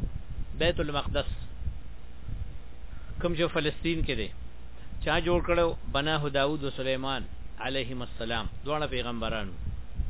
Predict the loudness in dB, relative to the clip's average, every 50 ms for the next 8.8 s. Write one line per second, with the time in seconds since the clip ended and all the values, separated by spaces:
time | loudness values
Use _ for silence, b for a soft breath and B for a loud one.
0 | 0 -2 -2 -2 0 0 2 4 4 4 2 0 -2 -2 -2 -2 -2 -2 -2 -2
1 | 0 0 0 0 2 2 2 2 2 0 -2 0 0 0 0 0 0 -2 -2 -4
2 | -4 -4 -4 -2 -4 -4 -2 0 0 0 0 0 -4 -4 -6 -4 -4 0 2 2
3 | 2 2 2 0 2 2 2 4 4 4 6 4 4 4 2 -2 -4 -6 -6 -6
4 | -4 -4 -4 -6 -6 -6 -6 -4 -4 -2 0 0 0 0 0 -2 -2 -4 -4 -4
5 | -4 -4 -4 -4 -4 -4 -4 -4 -4 -4 -4 -4 -4 -4 -4 -4 -4 -4 -4 -4
6 | -4 -6 -6 -6 -6 -4 -2 0 2 2 2 2 2 2 4 4 4 2 2 2
7 | 2 2 2 2 0 0 -2 -2 -2 -2 0 2 4 4 4 4 2 -2 -6 -6
8 | -6 -6 -4 -2 0 0 2 4 2 2 2 0 0 0 0